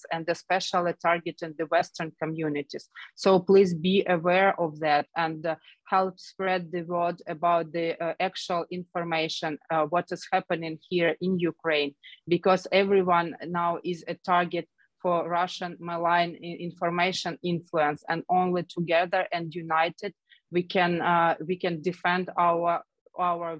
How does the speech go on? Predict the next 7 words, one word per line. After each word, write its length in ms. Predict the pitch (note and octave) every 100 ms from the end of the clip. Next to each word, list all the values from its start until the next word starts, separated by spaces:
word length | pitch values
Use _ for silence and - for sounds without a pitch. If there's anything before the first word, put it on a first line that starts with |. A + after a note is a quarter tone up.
| E3
world 280 | F#3+ F#3+ _
and 240 | E3 D#3+ D#3 D#3+ - - D#3
generally, 720 | C#3+ F#3 F#3 E3+ E3 E3 D#3
uh, 240 | D#3 D#3+ -
our 300 | E3+ E3+ E3+
societies, 840 | - E3+ - F3 F3 E3+ - D#3+ -
uh, 60 | D#3